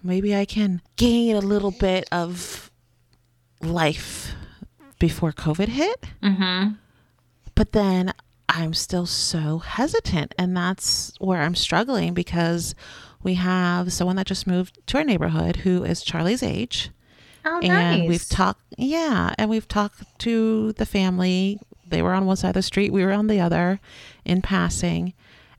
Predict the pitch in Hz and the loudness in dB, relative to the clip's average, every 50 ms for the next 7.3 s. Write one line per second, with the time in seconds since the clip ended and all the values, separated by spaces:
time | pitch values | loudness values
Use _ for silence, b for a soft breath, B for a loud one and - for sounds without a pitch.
0 | b - 226 240 254 247 - - 285 285 277 269 269 - - - 190 196 190 185 | b 0 2 2 2 0 0 0 -2 0 0 -2 -4 -6 -8 -2 0 2 2 2
1 | 180 185 226 285 208 202 202 196 190 - - - - 170 165 165 170 170 170 165 | 2 0 0 -2 0 0 0 -2 -2 -2 -4 -2 -2 -2 0 0 0 0 0 0
2 | 170 170 - _ _ _ _ - - - 92 202 202 202 202 202 196 196 - - | -2 -4 -6 _ _ _ _ 2 4 4 4 4 2 2 2 2 0 -2 -4 -8
3 | _ _ - - - _ - 175 165 170 165 175 170 170 - - - 190 180 175 | _ _ -20 -20 -10 _ -2 -2 0 0 0 0 0 -2 -2 -2 -2 0 0 0
4 | 175 170 180 - - 254 262 254 247 247 - - - 302 320 320 302 311 330 330 | 0 -2 -2 -2 -4 -2 -2 -2 -4 -4 -6 -6 -4 -4 -4 -2 -2 -2 -2 0
5 | 330 320 320 320 320 311 - _ - - 311 302 294 294 294 285 285 277 B B | 0 0 0 0 -2 -4 -6 _ -10 -6 -6 -4 -2 -2 -2 -4 -4 -6 B B
6 | B B B B B B B - - - 294 294 285 277 277 277 - - 277 285 | B B B B B B B -6 -2 0 0 0 0 0 0 -2 -2 -2 0 0
7 | 277 277 269 254 - | 0 0 -2 -2 -4